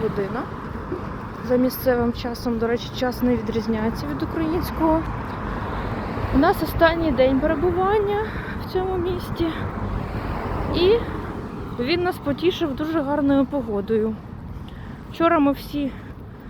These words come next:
благополучно згоріли <laughs> на сонці, бо, е, ось таке яскраве сонечко плюс вітер, то, то, то біда. Сьогодні вже понамазувалися кремами з С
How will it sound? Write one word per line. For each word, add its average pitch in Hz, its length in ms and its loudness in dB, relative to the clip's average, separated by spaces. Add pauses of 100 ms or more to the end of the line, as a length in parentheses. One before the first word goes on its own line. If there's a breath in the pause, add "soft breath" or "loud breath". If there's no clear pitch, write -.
(180 loud breath)
благополучно 269 800 0
згоріли 226 640 4
<laughs> - 80 -2
на 339 260 4 (120)
сонці, 311 560 2 (920 loud breath)
бо, 233 440 6 (340)
е, - 220 -2 (140)
ось 247 260 -2
таке 277 260 2
яскраве 269 420 4
сонечко 269 520 2
плюс 262 160 0 (100)
вітер, 339 380 4
то, 277 280 0 (680)
то, 302 260 0
то 302 80 0
біда. 202 300 2 (1160)
Сьогодні 240 320 4
вже 226 180 2
понамазувалися 226 800 0
кремами 240 420 0
з 226 80 -4
С 240 140 -4